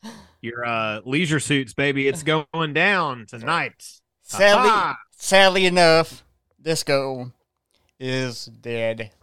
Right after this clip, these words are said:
Speaker 1: Wah,
Speaker 2: It's dead.
Speaker 1: wah,
Speaker 2: It's gone.
Speaker 1: wah. But
Speaker 2: Or
Speaker 1: I
Speaker 2: so
Speaker 1: don't
Speaker 2: we, we thought.
Speaker 1: It might come back.
Speaker 2: It, it's con-, it's making a comeback, baby.
Speaker 1: Is
Speaker 2: Don't
Speaker 1: it?
Speaker 2: you worry.
Speaker 1: All right.
Speaker 2: It is, and we'll get to that.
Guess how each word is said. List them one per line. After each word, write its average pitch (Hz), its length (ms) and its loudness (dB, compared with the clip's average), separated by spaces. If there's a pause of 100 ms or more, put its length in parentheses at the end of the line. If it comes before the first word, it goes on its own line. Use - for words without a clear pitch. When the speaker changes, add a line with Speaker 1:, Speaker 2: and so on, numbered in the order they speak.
Speaker 1:
Wah, 143 260 -12
Speaker 2:
It's - 120 -16
dead. 123 360 -2
Speaker 1:
wah, 127 60 -14
Speaker 2:
It's 127 80 -12
gone. 107 200 -6
Speaker 1:
wah. 117 340 -18 (300)
But 269 300 4
Speaker 2:
Or 208 140 4
Speaker 1:
I 190 100 8
Speaker 2:
so 175 60 0
Speaker 1:
don't 202 180 6
Speaker 2:
we, 196 100 0 (160)
we 185 100 -4
thought. 226 480 2 (540)
Speaker 1:
It 202 80 -6
might 220 200 4
come 233 140 0
back. 277 440 6 (120)
Speaker 2:
It, 127 100 -16 (300)
it's 117 280 -12
con-, 160 260 -2
it's 123 240 -4
making 143 300 -4
a 160 60 -4
comeback, 180 360 -6
baby. 156 380 -10
Speaker 1:
Is 190 180 -6
Speaker 2:
Don't 135 100 -10
Speaker 1:
it? - 60 -18
Speaker 2:
you 160 120 -8
worry. - 520 -20 (400)
Speaker 1:
All 147 80 -18
right. 143 100 -8
Speaker 2:
It 147 100 0
is, 135 400 -4 (160)
and 127 120 -10
we'll 151 80 -4
get 156 180 -6
to - 120 -12
that. 95 280 -12